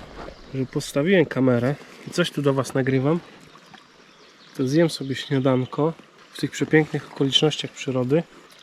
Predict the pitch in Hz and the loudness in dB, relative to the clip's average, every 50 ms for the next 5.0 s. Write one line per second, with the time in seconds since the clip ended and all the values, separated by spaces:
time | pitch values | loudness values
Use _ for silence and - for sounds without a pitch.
0 | - - 139 131 135 143 170 175 165 135 139 127 - 156 147 117 139 - - 160 | -16 -10 -6 -2 2 4 6 6 6 4 2 0 0 0 0 0 0 -2 -2 -4
1 | - - - 185 190 - - - 220 208 196 - - - - - - - - - | -2 0 0 0 0 0 0 2 2 2 2 -2 -8 -20 -20 -20 -20 -6 2 8
2 | 220 220 208 196 175 - 170 156 151 147 139 139 131 127 123 123 120 117 - - | 10 10 10 10 8 6 4 6 6 6 6 4 4 4 4 2 0 -4 -8 -12
3 | - - 139 135 135 139 139 143 139 - - - - 123 - - - - - _ | -8 -2 2 4 6 6 6 6 4 2 0 -4 -6 -6 -6 -8 -16 -20 -20 _
4 | _ - - - - - - - - - - 156 156 151 139 - 160 160 156 | _ -20 -20 -18 -18 -16 -16 -14 -4 2 4 4 4 4 4 4 4 4 4